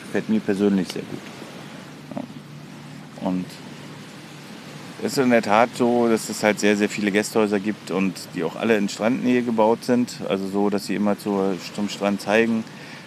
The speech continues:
dass die kleinen, auch die Restaurants, ähm,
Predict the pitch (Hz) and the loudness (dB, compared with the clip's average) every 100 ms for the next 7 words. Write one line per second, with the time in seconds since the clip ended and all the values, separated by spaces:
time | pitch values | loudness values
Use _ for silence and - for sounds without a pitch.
0 | - 107 - - 101 - 101 107 104 104 | -10 -8 -8 -8 -8 4 4 6 2 0
1 | 101 80 69 - - 120 104 107 113 92 | -2 -6 -8 -10 -4 -2 0 -2 -2 2
2 | 101 123 147 151 - - - - - - | 4 4 4 0 -8 -12 -18 -20 -20 -18
3 | - 113 113 110 110 | -2 2 4 4 2